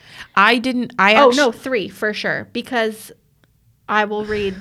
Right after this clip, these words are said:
Speaker 1: <sighs>
Speaker 2: Dead Romantics for our
Speaker 1: Which
Speaker 2: book
Speaker 1: book
Speaker 2: club.
Speaker 1: club?
Speaker 2: I'm
Speaker 1: Which we're actually, I, I think we will all finish,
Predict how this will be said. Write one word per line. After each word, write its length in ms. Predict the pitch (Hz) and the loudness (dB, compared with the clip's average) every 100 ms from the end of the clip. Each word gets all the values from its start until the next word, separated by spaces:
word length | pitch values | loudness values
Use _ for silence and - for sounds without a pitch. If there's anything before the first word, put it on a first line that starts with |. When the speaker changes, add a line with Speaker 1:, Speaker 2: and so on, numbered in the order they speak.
| 214 | -14
Speaker 1:
<sighs> 40 | - | -4
Speaker 2:
Dead 240 | 214 214 | -4 0
Romantics 880 | 254 254 190 233 233 277 - - - _ | -2 -2 -6 -6 -8 -8 -16 -20 -20 _
for 140 | - | -4
our 80 | 214 | 0
Speaker 1:
Which 80 | 226 | 0
Speaker 2:
book 160 | 220 - | -4 -4
Speaker 1:
book 0 | |
Speaker 2:
club. 220 | 180 175 | -2 0
Speaker 1:
club? 260 | 165 170 - - - - - | -2 -2 -10 -20 -20 -8 2
Speaker 2:
I'm 120 | 214 | 4
Speaker 1:
Which 280 | 208 - - | 4 2 0
we're 180 | 214 - | 2 6
actually, 520 | 202 214 - 254 - | 6 4 0 -2 0
I, 280 | - 208 220 - | 4 4 4 4
I 120 | 214 | 2
think 240 | 220 233 226 | 4 -2 -2
we 120 | 208 | -2
will 100 | 190 | 0
all 200 | - 165 | 0 -2
finish, 520 | - - - 196 - | -2 -8 -8 -10 -12